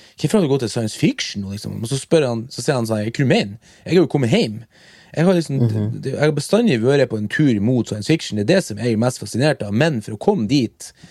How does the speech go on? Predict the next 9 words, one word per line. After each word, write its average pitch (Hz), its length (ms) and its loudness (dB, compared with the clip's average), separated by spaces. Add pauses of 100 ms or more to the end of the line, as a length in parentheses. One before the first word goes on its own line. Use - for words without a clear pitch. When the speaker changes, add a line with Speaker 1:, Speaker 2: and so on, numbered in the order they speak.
(240)
Speaker 1:
så - 140 -6
måtte 135 200 0
jeg 127 40 0
mestre 123 480 0 (180)
alle, 123 640 2 (400)
eller 131 220 2 (100)
måtte 107 240 -6
Speaker 2:
Sjangere. 127 160 2
Speaker 1:
mestre 123 400 -2